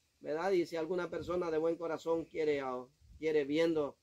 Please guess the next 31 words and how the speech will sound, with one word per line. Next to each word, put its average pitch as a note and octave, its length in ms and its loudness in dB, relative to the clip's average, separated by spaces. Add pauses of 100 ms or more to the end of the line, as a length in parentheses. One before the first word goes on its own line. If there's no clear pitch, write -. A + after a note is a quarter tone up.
(300)
eh, B2+ 760 -2
su C#3 140 -12
situación C#3+ 600 -4
bendecirlo D3 500 -4
a D#3+ 40 0
usted, G3+ 220 -8
pues, - 360 -14 (300)
pues A#2+ 140 -16
queda D3+ 240 -2
el C#3 60 0
espacio, C3+ 520 -6
¿verdad? C3+ 260 -4
Queda D3+ 240 -2
la C#3 100 -2
oportunidad C3+ 760 -2 (440)
de C3+ 80 -4
aquel D3 300 -6
que C3 140 -12
quiera C#3 260 -2
bendecirlo C3 540 -6
a C3+ 60 -2
usted. - 280 -6 (640)
Entonces, F3 380 4
don E3+ 160 0
Armando, F#3 460 4
pues D#3+ 160 -4
yo D#3+ 540 0
le C#3+ 140 -2
voy E3+ 180 4
a F#3+ 80 8
de-, E3+ 320 2